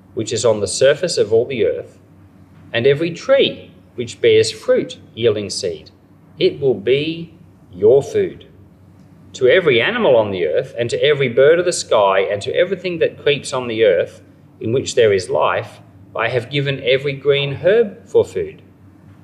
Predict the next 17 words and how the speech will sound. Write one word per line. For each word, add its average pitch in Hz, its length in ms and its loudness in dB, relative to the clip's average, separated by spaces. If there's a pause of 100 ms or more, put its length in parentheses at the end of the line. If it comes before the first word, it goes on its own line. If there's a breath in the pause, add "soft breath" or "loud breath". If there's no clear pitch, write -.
(100)
And 98 100 -6
it 95 120 -4
was 82 160 -8
so. - 440 -8 (920)
God 262 260 2
saw - 440 2
everything 165 520 0
that 113 160 2
he 120 160 -8
had 107 220 -4
made, 107 520 -4
and 107 180 -8
behold, 107 480 2
it - 100 -2
was 87 160 -6
very 110 500 0
good. 98 360 0